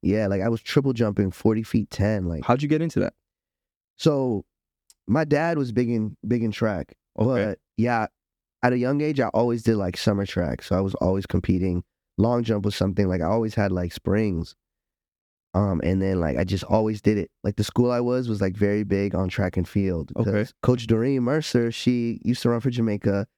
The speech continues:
Speaker 1: She's, like, another mom to me, was, like, just really big on pushing me in track and field. Like, so it's like, track was just, like, very, very big. And I played basketball too, but sophomore year, I was on J V and I got moved up to varsity.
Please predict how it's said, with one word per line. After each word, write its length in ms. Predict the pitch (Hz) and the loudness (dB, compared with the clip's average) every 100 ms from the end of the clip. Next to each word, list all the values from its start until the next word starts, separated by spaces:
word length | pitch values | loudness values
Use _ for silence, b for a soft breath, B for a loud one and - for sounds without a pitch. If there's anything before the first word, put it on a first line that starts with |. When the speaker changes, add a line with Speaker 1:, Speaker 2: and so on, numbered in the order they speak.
| _ _ | _ _
Speaker 1:
She's, 200 | 113 117 | 0 0
like, 140 | 110 | 0
another 300 | 95 110 113 | 0 0 0
mom 300 | 104 104 98 | 0 0 -2
to 140 | - 107 | 0 0
me, 220 | 98 95 | 0 0
was, 200 | 95 98 | -2 0
like, 240 | 92 85 - _ _ _ _ | -2 -2 -8 _ _ _ _
just 180 | - 110 | 0 2
really 440 | 98 117 135 131 | 0 0 0 -2
big 500 | 104 - 113 107 101 - | 0 0 2 0 -2 -2
on 420 | 101 98 92 95 - _ _ _ _ - | 0 0 0 -2 -6 _ _ _ _ 0
pushing 360 | 117 - 107 | 2 2 0
me 320 | 98 95 87 - _ _ - | 0 0 -2 -6 _ _ 0
in 120 | 101 | 0
track 280 | - 95 95 | 0 0 0
and 120 | 92 | 0
field. 340 | 90 82 60 - | 0 0 -2 -2
Like, 280 | 52 - - _ _ _ _ _ _ _ _ _ | -4 -6 -14 _ _ _ _ _ _ _ _ _
so 160 | 143 135 | 2 2
it's 120 | 131 | 2
like, 240 | 120 110 | 0 -2
track 280 | - 151 147 | 0 0 2
was 140 | 143 | 0
just, 140 | 127 127 | 0 -2
like, 180 | 110 82 | -2 -2
very, 300 | 95 113 110 | 0 0 0
very 240 | 110 101 | 0 -2
big. 400 | 92 104 107 - | 0 0 0 0
And 180 | 92 85 - _ - | 0 0 -6 _ -4
I 60 | |
played 240 | 107 156 104 | 0 0 2
basketball 460 | 107 120 123 113 | -2 -2 0 0
too, 360 | 104 - 143 151 | 0 0 0 0
but 320 | 123 110 101 _ _ _ _ _ _ | 0 -2 -4 _ _ _ _ _ _
sophomore 460 | - 139 135 147 120 | -4 -2 0 0 0
year, 320 | 131 156 127 | 0 -2 -2
I 80 | 117 | -2
was 100 | 117 | 0
on 160 | 104 | 0
J 220 | 104 117 | 0 0
V 180 | 123 143 | 0 -2
and 80 | 120 | 0
I 80 | 107 | -2
got 160 | 104 104 | 0 0
moved 200 | 107 113 | 0 -2
up 120 | 87 | -2
to 100 | 95 | 0
varsity. 600 | 90 135 147 - 98 | 0 0 -2 -2 -2